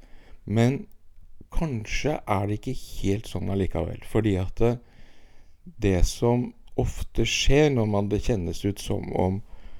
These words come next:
hjertet hopper over et slag, det er at man får et ekstra slag. Og det slaget, det kommer litt tidligere enn hva et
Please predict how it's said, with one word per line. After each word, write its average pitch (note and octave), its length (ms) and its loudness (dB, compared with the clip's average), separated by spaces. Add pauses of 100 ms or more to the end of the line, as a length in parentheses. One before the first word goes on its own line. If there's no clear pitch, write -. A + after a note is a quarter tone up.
(140)
hjertet G#2 340 4
hopper - 260 0
over - 200 -2
et - 40 0
slag, D#2 380 2
det G2 80 6
er F#2+ 180 8
at - 160 0
man A#2+ 140 0
får F#2 280 -2
et C3 200 -6
ekstra - 400 6
slag. F3 360 2 (520)
Og G#2+ 180 -2
det A2 200 2
slaget, A#2 560 2 (600)
det G#2+ 280 2
kommer G#2+ 360 0
litt A2 360 2
tidligere G#2 680 2 (460)
enn G2 240 2
hva F#2 300 2
et - 320 0